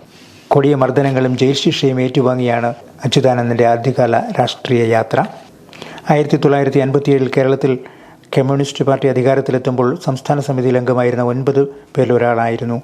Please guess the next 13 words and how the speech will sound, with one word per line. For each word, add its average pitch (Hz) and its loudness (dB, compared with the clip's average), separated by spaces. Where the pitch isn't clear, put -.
വി 120 2
എസ് 120 -2
അച്യുതാനന്ദൻ. 117 0
രണ്ടായിരത്തി 143 2
ആറിലാണ് 139 0
വി 131 2
എസ് 131 0
അച്യുതാനന്ദൻ 127 0
മുഖ്യമന്ത്രിയായി 127 0
ചുമതല 123 0
ഏറ്റെടുത്തത്. 123 -2
ജനകീയമായ 139 2
നിരവധി 147 2